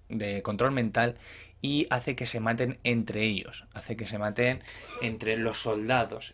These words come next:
Y es una escena bastante increíble porque vemos a todos los soldados japoneses luchando entre ellos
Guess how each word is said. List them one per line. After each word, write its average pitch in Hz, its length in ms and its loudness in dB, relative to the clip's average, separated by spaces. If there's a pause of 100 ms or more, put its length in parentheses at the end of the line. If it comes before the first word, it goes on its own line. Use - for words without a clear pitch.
Y 117 160 -4
es 127 120 -2
una 131 140 -4
escena 123 240 -2
bastante 123 320 -2
increíble 113 460 2
porque 110 260 -4
vemos 110 280 0
a 104 60 -8
todos 143 140 4
los 151 120 -2
soldados 123 580 0 (260)
japoneses 120 640 -2
luchando 123 380 -2
entre 117 300 -2
ellos 123 340 0